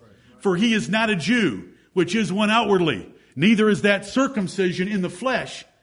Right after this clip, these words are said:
but he is a Jew, which is one inwardly. And circumcision is that of the heart, in the spirit, and not in the letter,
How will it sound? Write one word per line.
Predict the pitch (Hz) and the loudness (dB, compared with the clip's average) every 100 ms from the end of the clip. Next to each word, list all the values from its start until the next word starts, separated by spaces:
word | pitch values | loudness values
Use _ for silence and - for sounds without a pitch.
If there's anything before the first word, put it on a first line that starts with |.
| _ _ - | _ _ -4
but | 175 | -2
he | 170 208 | 0 0
is | 262 | 0
a | 202 | -2
Jew, | 143 208 214 | -2 0 2
which | 196 220 | 0 0
is | 220 180 | -4 -2
one | 208 220 | -2 0
inwardly. | 285 247 214 185 - - _ _ _ _ _ | 2 2 2 0 -4 -18 _ _ _ _ _
And | 147 151 | -8 -8
circumcision | - 240 226 196 226 220 175 196 | -4 -2 -2 -4 -4 -4 -4 -4
is | 170 | -2
that | 220 | -2
of | 208 | -2
the | 180 | -2
heart, | 170 269 302 - - _ | 0 0 0 -6 -20 _
in | 196 | -4
the | 185 | -2
spirit, | - - 330 339 - - - _ _ - | -4 -2 2 2 0 -8 -20 _ _ -14
and | 117 | -6
not | 147 156 | -2 0
in | |
the | 151 | 0
letter, | 151 170 113 | 0 0 -2